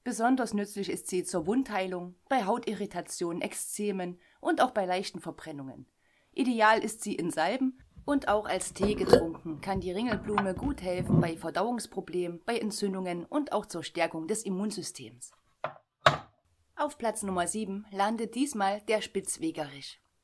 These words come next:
Da gibt es schon ein Video, das heißt Spitzwegerich meine Nummer eins. In dieser Prioritätenliste hat er Platz Nummer sieben erreicht, und zwar gemeinsam mit seinen Brüdern,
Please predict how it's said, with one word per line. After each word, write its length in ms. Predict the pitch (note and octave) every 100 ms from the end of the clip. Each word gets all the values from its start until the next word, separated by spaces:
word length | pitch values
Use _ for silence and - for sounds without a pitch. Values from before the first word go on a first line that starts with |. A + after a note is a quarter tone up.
| _
Da 100 | D4
gibt 200 | C#4 C4+
es 140 | B3 -
schon 100 | G#3+
ein 220 | F3 E3+
Video, 400 | G#3+ G#3 F#3 G3+
das 180 | - G3
heißt 340 | F#3+ F3+ F3+ -
Spitzwegerich 680 | - A#3+ G3 G#3 F#3+ F3+ F3+
meine 300 | F3 G3+ F#3+
Nummer 280 | F3 E3
eins. 360 | - C3 C3 -
In 120 | - C#4+
dieser 240 | F4+ E4
Prioritätenliste 1120 | - A#3+ G3+ G3 F#3+ F#3 F#3 E3 D#3 F3 E3
hat 160 | C4+ B3
er 80 | G#3
Platz 260 | G3 F#3
Nummer 260 | F3+ E3 D#3+
sieben 280 | G#3+ C4 G#3
erreicht, 560 | E3+ C#3+ D#3 E3 -
und 100 | A3+
zwar 160 | G#3+ G#3+
gemeinsam 560 | F#3 E3+ F3+ E3+ E3+ -
mit 160 | B3+
seinen 300 | G#3 F3+ E3
Brüdern, 500 | - F#3+ F#3 F3 F3